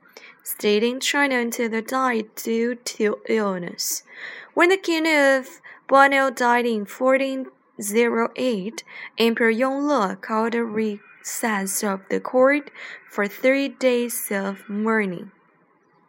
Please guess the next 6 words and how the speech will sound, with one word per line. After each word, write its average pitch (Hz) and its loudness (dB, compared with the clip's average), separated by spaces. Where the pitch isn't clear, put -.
People 302 0
in 302 0
some 226 0
Asian 233 0
countries - -4
still 214 0